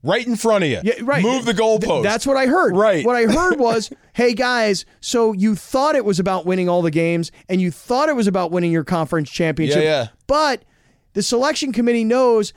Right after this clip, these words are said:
Speaker 2: that you lost your starting quarterback, who's a big star, and your backup quarterback couldn't play, so you guys played against Louisville and you looked, you didn't look very good. It wasn't exciting football. So guess what? We feel bad for you.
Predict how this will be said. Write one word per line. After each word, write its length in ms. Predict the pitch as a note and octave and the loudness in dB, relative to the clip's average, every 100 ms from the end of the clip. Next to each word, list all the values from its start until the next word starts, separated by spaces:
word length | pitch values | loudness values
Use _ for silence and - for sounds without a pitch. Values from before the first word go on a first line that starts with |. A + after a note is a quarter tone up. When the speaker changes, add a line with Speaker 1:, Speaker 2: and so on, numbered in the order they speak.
| _ | _
Speaker 2:
that 140 | G#3 G3 | -2 0
you 100 | G3 | 0
lost 340 | G#3 A#3+ - | 0 -2 -2
your 80 | B3+ | -4
starting 440 | - A#3+ A#3+ B3+ | -2 0 0 0
quarterback, 440 | B3+ A#3 A#3 A#3 A#3 | 0 2 2 0 -2
who's 120 | G#3 | -4
a 60 | A3 | -2
big 200 | C4 G#3+ | -4 -4
star, 480 | - G3 E3 F3 - _ - | -2 -2 0 -2 -6 _ -6
and 160 | F#3+ G3+ | -2 0
your 120 | G3 | 0
backup 440 | E3 A3 C4 C4 | 0 -2 -2 -4
quarterback 500 | - C4 A#3+ A#3+ A#3+ | -2 0 2 0 -2
couldn't 240 | - C4 A3 | -4 -4 -4
play, 240 | A#3+ B3 | 0 0
so 140 | - G#3+ | 0 -4
you 80 | |
guys 180 | G#3 G#3 | -2 -2
played 260 | - A#3+ B3+ | -2 -2 0
against 280 | B3 A#3+ A#3+ | -2 -4 -2
Louisville 400 | A#3+ A3+ B3 A3+ | -2 0 0 0
and 160 | G3 | -2
you 80 | F#3 | 0
looked, 260 | G#3 - _ _ | 0 -2 _ _
you 140 | G3+ G3+ | -6 -4
didn't 180 | D4 | 0
look 140 | B3+ G3 | -2 0
very 260 | G3+ F#3+ | 0 0
good. 140 | E3+ G3 | 2 0
It 80 | E3+ | 0
wasn't 280 | G#3+ B3 | 0 0
exciting 480 | A3+ - A3+ G#3 F3+ | -2 -2 -2 -2 -2
football. 540 | - C4 - D#3+ D#3 - _ _ | -2 -2 0 -2 -2 -6 _ _
So 120 | - B3 | -6 -2
guess 260 | D#4 C4+ | 0 0
what? 280 | D4+ A#3+ - _ _ _ _ _ _ _ | 0 -2 -4 _ _ _ _ _ _ _
We 160 | A3 A#3 | 0 0
feel 320 | - E4+ G4 | 2 2 2
bad 360 | D#4+ E4+ E4+ A#3 | 2 0 0 0
for 220 | F#3+ E3 | 0 2
you. 240 | D3+ E3 | 2 -2